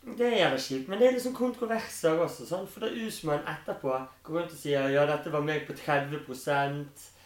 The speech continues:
eh, dere har ikke sett det beste av meg.» Eh, Dana White reagerer på det og er sånn, «Hei, man, U F C er U F C,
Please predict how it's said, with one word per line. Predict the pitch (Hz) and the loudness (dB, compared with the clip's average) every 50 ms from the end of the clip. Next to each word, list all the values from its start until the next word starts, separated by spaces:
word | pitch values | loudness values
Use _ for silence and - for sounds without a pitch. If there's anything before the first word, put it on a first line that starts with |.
| - - - _ _ - | -20 -20 -20 _ _ -6
eh, | - 127 127 127 127 | -4 0 0 0 0
dere | 135 131 135 | 0 0 2
har | 139 139 | 2 2
ikke | 139 135 131 | 2 2 -2
sett | - - 151 139 - - | -4 -2 -2 -2 -4 -6
det | - - | -6 -2
beste | 131 127 127 - - - 143 131 | -2 -2 -2 -4 -6 -6 -6 -4
av | 131 | -2
meg.» | 131 131 131 131 131 131 - - - - _ _ - - _ _ _ - | -2 -2 -2 -2 -4 -8 -12 -18 -20 -20 _ _ -20 -20 _ _ _ -8
Eh, | - 127 127 127 - | -4 -2 -2 0 0
Dana | - 143 139 139 135 135 | 2 2 4 4 4 2
White | 127 143 151 147 143 139 - - | 4 6 6 6 6 4 2 0
reagerer | 127 123 123 113 120 127 123 123 120 117 | -2 -2 0 0 2 2 2 2 0 -4
på | - - 123 | -4 -4 -4
det | 123 131 127 | 0 2 2
og | 123 117 120 | 2 2 0
er | 120 117 | -2 -4
sånn, | 120 127 120 113 120 | -4 -4 -4 -4 -4
«Hei, | 135 135 127 | -6 -6 -4
man, | 123 117 117 117 117 117 117 113 - - - | -4 -4 -4 -4 -6 -8 -10 -14 -18 -20 -14
U | 135 135 131 | -8 -4 -4
F | 131 123 | -4 -4
C | - - - 143 131 123 | -6 -6 -4 -2 -2 -2
er | 113 113 | -2 -2
U | 123 131 | -2 -4
F | 127 127 | -4 -4
C, | - - 131 | -6 -6 -6